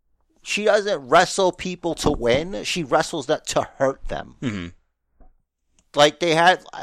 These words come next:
Speaker 1: I guess it was the last match Toni Storm had at N X T U K,
Speaker 2: Mm-hmm.
Speaker 1: 'cause, like, uh,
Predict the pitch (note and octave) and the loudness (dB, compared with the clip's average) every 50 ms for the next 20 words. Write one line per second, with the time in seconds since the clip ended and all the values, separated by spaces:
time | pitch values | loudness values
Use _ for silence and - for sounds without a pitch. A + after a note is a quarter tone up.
0 | - - - D#3+ D3+ B2 F#3 F3+ F3 - - F#3 E3+ E3+ - - D3+ C3 C3+ C#3+ | -10 -2 0 0 0 2 2 2 2 2 0 -2 -2 -2 -2 -2 -2 2 4 4
1 | C#3+ C#3+ C#3+ - - C#3 C3+ C3+ C#3+ - - - - C3+ C3+ C#3 C#3 C3 - - | 6 4 4 0 -2 -2 -2 0 0 -2 -4 -6 -4 -4 -2 -2 -4 -4 -4 0
2 | - C3+ C3+ B2+ B2+ G#2 A2 B2 B2 C3 C3+ C#3 C#3+ D3 D3 - _ _ _ _ | 0 2 2 2 0 0 -2 0 2 4 4 4 4 2 0 -4 _ _ _ _
3 | _ _ _ _ _ - C3 C3 B2 - D3 C#3 C#3+ C#3+ C#3 - - - - D3 | _ _ _ _ _ 0 2 2 2 2 2 2 2 2 0 0 -4 -8 -10 -10
4 | C3 B2+ C3 B2+ A#2 - - B2 A2 A2+ B2 C3+ D3+ D#3+ A2 G2+ G2 F#2+ F#2 - | -6 -6 -6 -6 -4 -2 0 2 4 4 4 2 0 -2 -4 -6 -8 -10 -12 -14
5 | _ - D3 D3 C3+ - D#3 C#3 C3+ C3 - _ _ C#3 C#3 C3 C3 B2+ A#2+ A#2 | _ 0 2 2 2 2 4 4 4 2 0 _ _ 4 6 8 8 8 6 4
6 | A#2 - | 2 -2